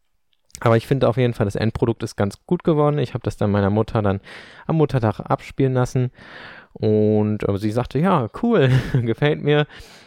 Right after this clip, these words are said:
Und, ähm, ja, so auch aus dem familiären Umkreis hab ich dann, ähm, gutes Feedback dazu bekommen. Und, ähm, meine Mom hat dann gesagt,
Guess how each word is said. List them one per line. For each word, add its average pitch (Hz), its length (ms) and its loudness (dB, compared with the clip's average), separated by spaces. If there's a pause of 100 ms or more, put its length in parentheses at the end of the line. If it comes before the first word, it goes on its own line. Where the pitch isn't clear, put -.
(180)
Und, 117 460 0
ähm, 110 360 0 (380)
ja, 110 220 2
so 107 100 0
auch 107 140 0
aus 113 180 -4
dem 110 180 -2
familiären 110 540 2
Umkreis 110 400 -2
hab 107 120 -4
ich 104 100 -10
dann, 101 220 -2 (420)
ähm, 98 260 -4
gutes 147 260 0
Feedback 180 360 0
dazu 143 240 -6
bekommen. 131 380 -2
Und, 107 600 -4
ähm, 104 200 -2
meine 101 180 0
Mom 98 240 0
hat 104 120 0
dann 95 120 -2
gesagt, 98 240 -4